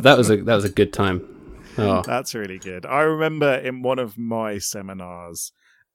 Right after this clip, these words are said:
Speaker 2: um, the other people there, a few of them, set me a challenge to sneak a specific word in, in each seminar.
Speaker 1: Oh, that's a
Speaker 2: into the
Speaker 1: classic.
Speaker 2: discussion point, and that was good.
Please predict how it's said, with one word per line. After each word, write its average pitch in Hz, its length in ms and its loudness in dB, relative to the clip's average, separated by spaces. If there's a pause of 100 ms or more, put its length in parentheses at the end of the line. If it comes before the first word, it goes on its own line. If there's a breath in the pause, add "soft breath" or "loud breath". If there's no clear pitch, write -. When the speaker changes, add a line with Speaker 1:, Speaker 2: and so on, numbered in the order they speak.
Speaker 2:
um, 110 480 -6
the 123 280 -6
other 117 280 -6
people 101 960 -8 (160)
there, 101 420 -10
a 90 60 -12
few 104 300 -12
of 95 180 -16
them, 95 240 -10
set - 340 -10
me 127 420 -10 (120)
a 120 580 -6 (320)
challenge 160 560 -4
to 139 140 -8
sneak 123 500 -6
a 113 100 -4
specific - 600 -8
word 107 400 -4
in, 90 160 -12
in 90 140 -14
each - 240 -16
seminar. 87 540 -12 (300)
Speaker 1:
Oh, 95 160 2
that's 92 160 -2
a 104 40 -6
Speaker 2:
into 98 100 -8
the - 60 -6
Speaker 1:
classic. 92 240 -6
Speaker 2:
discussion 92 520 -10
point, 92 240 -16
and 104 120 -14
that 104 120 -12
was 95 160 -12
good. 78 280 -20